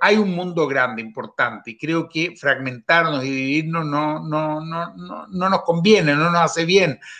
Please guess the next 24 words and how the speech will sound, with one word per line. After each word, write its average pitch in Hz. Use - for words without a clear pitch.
no 165
ayuda 190
al 170
país. 185
Así 214
que 226
tenemos 214
un 247
desafío. 220
Ahora 190
hemos 226
logrado 175
una 202
construcción 160
amplia, 170
eh, 131
eh, 131
entre 120
muchas 165
organizaciones 160
para 147
la 135
constituyente. 131
Eh, 131